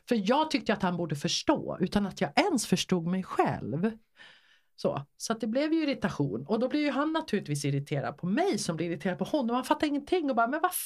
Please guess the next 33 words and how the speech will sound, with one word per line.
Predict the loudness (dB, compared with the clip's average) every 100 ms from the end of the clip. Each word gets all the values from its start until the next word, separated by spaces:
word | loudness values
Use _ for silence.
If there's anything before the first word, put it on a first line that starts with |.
| -8 -4
fasiken?" | -2 -2 -2 -4 -6 -2 0 2 0
Och |
så | -2
kommer | 0 2 2 2
det | 2
här, | 2 0 -2
"Äh, | -4 -8 -20 -4 0 0
ska | 0 -2
du |
ha | 2
mens | 2 2 0 0
eller? | 0 -2
Ska | -2 2
du | 2
ha |
brr, | 2 0
brr, | 0
brr, | 0 0
brr, | -2
brr?" | -2 -6 -12 -20 -18 -16 -12 -2
Och | 0
idag | 4 6 4
<laughs> | 4 4 4 4 2 2 0 -6 -10 -10 -8 -4
så | 0 0
finns | 0 2 4 4 2 0 0
ju | 0
inte | 0 0 0 0
det | 0 -2 -2 -4 -2
i | 0
våran | 2 2 2 0
relation. | 0 -2 -2 -2 -2 -2
Utan | 0 2 2 2
då, | 2 2